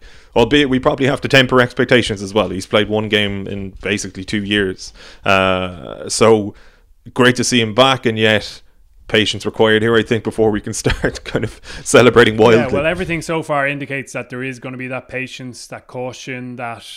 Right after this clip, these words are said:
Speaker 2: understanding that he'll take a while to get back up to speed, because maybe last time things were a little bit hurried and there was the pressure of the World Cup from himself as well, from Joey Carbery wanting to go and, and play in that as well. So really this problem has dated back to August twenty nineteen, as you say.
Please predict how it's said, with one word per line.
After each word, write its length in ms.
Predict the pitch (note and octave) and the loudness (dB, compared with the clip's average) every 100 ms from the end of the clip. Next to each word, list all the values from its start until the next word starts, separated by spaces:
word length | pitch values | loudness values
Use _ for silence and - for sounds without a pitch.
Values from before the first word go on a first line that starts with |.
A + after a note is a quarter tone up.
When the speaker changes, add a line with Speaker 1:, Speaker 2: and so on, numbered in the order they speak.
| A#3+ | -16
Speaker 2:
understanding 760 | C#3 C3+ B2 - B2+ B2+ B2 | -14 -12 -12 -10 -8 -8 -10
that 160 | A#2+ A#2 | -12 -12
he'll 120 | B2+ | -14
take 260 | A#2 B2+ C3 | -12 -12 -12
a 60 | |
while 240 | A#2+ B2+ B2 | -12 -12 -12
to 80 | A#2 | -14
get 160 | B2+ | -14
back 200 | C3 A#2 | -14 -14
up 100 | B2+ | -16
to 60 | A2+ | -18
speed, 420 | - D3 D3 C#3 | -14 -10 -8 -8
because 440 | A#2+ B2+ A#2 - _ _ _ - | -12 -12 -12 -16 _ _ _ -8
maybe 280 | D3 D#3+ | -4 -2
last 260 | D3 C#3 C3 | -2 -4 -6
time 180 | C#3 C3 | -12 -12
things 260 | C#3 C#3 | -12 -12
were 80 | B2+ | -12
a 40 | B2+ | -12
little 200 | C3+ C3 | -10 -10
bit 140 | B2 | -12
hurried 360 | A#2 B2+ B2 A#2 | -10 -10 -10 -14
and 280 | A2+ A2+ A#2 | -18 -20 -20
there 80 | - | -20
was 100 | A#2 | -20
the 60 | A#2 | -20
pressure 380 | - C3 - C#3 | -14 -12 -12 -14
of 40 | |
the 80 | B2 | -12
World 260 | B2 A#2+ | -10 -12
Cup 340 | - C3 - _ | -12 -14 -14 _
from 260 | _ D3+ C#3+ | _ -14 -10
himself 560 | D#3+ D#3 E3+ D#3+ D#3 | -10 -8 -4 -4 -4
as 100 | C#3+ | -10
well, 200 | C#3 B2+ | -8 -8
from 160 | A#2 B2+ | -10 -12
Joey 180 | C#3+ C#3 | -12 -8
Carbery 320 | C#3 C3+ B2+ | -8 -8 -10
wanting 240 | B2+ C#3 | -14 -14
to 80 | B2 | -16
go 160 | B2+ B2 | -14 -14
and, 180 | A#2+ - | -16 -20
and 120 | B2 | -20
play 160 | C3 C3 | -14 -12
in 100 | B2 | -12
that 180 | A#2 A2+ | -14 -16
as 100 | A#2+ | -14
well. 300 | B2 A#2 G#2+ _ _ _ | -12 -14 -18 _ _ _
So 140 | - B2+ | -18 -12
really 280 | C#3 D3+ | -8 -8
this 260 | B2+ C3+ - | -10 -14 -16
problem 400 | _ - C3 C3+ | _ -12 -10 -10
has 100 | A#2+ | -12
dated 280 | C#3+ B2+ A2+ | -12 -12 -10
back 240 | A#2+ - | -12 -12
to 200 | - A#2 _ - | -20 -20 _ -14
August 340 | C3+ C3 A#2+ | -12 -12 -14
twenty 200 | - B2+ | -16 -14
nineteen, 400 | B2 B2 C#3+ C3 | -14 -16 -16 -16
as 140 | A#2 G#2+ | -16 -18
you 80 | |
say. 360 | A2 C#3 C3+ A2 | -16 -12 -12 -12